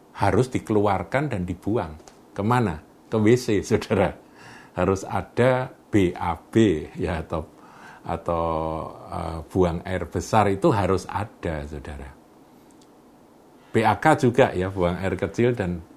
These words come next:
B A B, buang air besar. Kalau nggak ada pembuangannya, saudaraku, wah,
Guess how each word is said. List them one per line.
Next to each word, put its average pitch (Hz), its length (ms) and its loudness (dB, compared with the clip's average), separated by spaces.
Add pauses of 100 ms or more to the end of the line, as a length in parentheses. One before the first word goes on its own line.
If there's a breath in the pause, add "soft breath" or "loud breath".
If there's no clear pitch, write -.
(140)
B 87 160 -4
A 87 160 0
B, 80 240 -2
buang 78 320 -8
air 82 160 -12
besar. - 320 -12 (320 loud breath)
Kalau 196 320 4
nggak 127 240 0
ada 143 80 4
pembuangannya, 110 1040 2
saudaraku, 90 960 -4
wah, 113 320 0